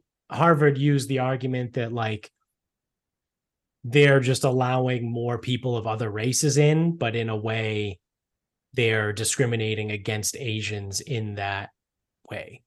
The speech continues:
right? So, so that lawsuit had made it all the way to the Supreme Court.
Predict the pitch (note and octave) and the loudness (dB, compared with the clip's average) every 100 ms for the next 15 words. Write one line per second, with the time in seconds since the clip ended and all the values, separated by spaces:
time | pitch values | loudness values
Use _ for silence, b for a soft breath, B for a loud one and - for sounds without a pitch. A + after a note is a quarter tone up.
0 | - A2 A2+ D#3 C#3+ C#3+ B - D#3 F3 | -4 -2 2 4 4 2 B 0 4 6
1 | A3 F#3 E3+ D#3+ D3 C#3 C#3+ _ _ _ | 6 4 4 4 2 0 -4 _ _ _
2 | _ - E3 C#3 C3+ D3+ D3 D3 C#3+ C#3+ | _ 2 2 4 2 4 4 4 4 4
3 | C#3 C3 C3 A2 - - A#2+ G#2+ A#2+ B2 | 4 0 -2 -6 -8 -6 -8 -8 -10 -12